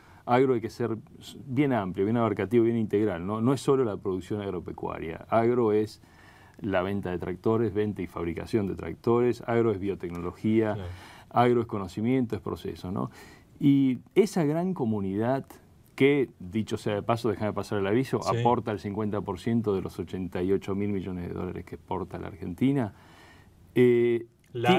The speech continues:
Speaker 2: agroeconomía en su conjunto
Speaker 1: Claro.
Speaker 2: aporta
Speaker 1: Y el más
Speaker 2: más
Speaker 1: de,
Speaker 2: del
Speaker 1: más del
Speaker 2: cincuenta.
Speaker 1: cincuenta por ciento de los casi noventa mil millones de dólares que por año exporta la Argentina, ¿no? Incluido ahí los biocombustibles, desde ya.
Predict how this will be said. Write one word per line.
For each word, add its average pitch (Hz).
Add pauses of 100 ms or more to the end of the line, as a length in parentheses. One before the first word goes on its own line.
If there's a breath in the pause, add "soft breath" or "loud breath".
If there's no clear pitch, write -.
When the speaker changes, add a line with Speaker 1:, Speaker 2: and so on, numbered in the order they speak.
Speaker 2:
agroeconomía 135
en 139
su -
conjunto 151
Speaker 1:
Claro. 127
Speaker 2:
aporta 151
Speaker 1:
Y 139
el 120
más 139
Speaker 2:
más 180
Speaker 1:
de, 165
Speaker 2:
del 143
Speaker 1:
más 208
del 131
Speaker 2:
cincuenta. -
Speaker 1:
cincuenta 127
por 113
ciento 147
de 123
los 135
casi 117
noventa 104
mil 113
millones 104
de 95
dólares 110
que 95
por 98
año 104
exporta 90
la 87
Argentina, 95
¿no? 127 (460 loud breath)
Incluido 113
ahí 117
los 110
biocombustibles, 95
desde 101
ya. 151